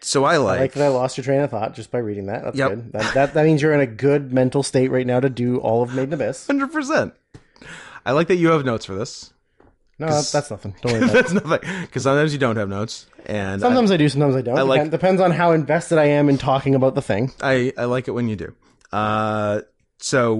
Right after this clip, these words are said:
Speaker 1: we s-, we start off, uh, as all great television seasons start off, with severe child abuse.
Speaker 2: We start off with a group of new characters
Speaker 1: Yes,
Speaker 2: that
Speaker 1: I'm
Speaker 2: we
Speaker 1: like,
Speaker 2: don't know anything about.
Speaker 1: should
Speaker 2: So I
Speaker 1: I
Speaker 2: was like,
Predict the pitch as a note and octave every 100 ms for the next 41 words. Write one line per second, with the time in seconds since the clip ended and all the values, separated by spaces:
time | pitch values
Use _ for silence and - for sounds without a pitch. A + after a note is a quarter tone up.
0 | - A2+ D3 E3 - - - - E3+ -
1 | G3+ F#3 F3+ E3+ E3 - - _ _ _
2 | - C3 B2 A#2 A2+ C#3+ C#3+ - F3+ F3
3 | C3+ G#2+ - A2+ A#2 A2 - A#2+ G#2+ G2+
4 | F#2 G2 A2 G2 G2+ - G2+ G2 F#2 G#2
5 | - - - A#2 A#2+ A2 - - - -
6 | C3+ A2 D3+ C3 - G#2 F2 - B1 -
7 | - - _ _ E3+ G3 B3 B3 G#3+ D3+
8 | G3+ F#3+ D3 D#3 D3+ E3 F#3 F3+ - D#3
9 | C#3 - F2+ G1+ - - F3+ A#2+ - -
10 | C#3+ D#3 D3 C#3+ E3 D#3+ D3+ - F#3 F#3+
11 | F#3+ F3+ F3+ E3 C#3 B2 F2+ - F3 F3
12 | E3+ F3 F3+ E3+ F3 E3+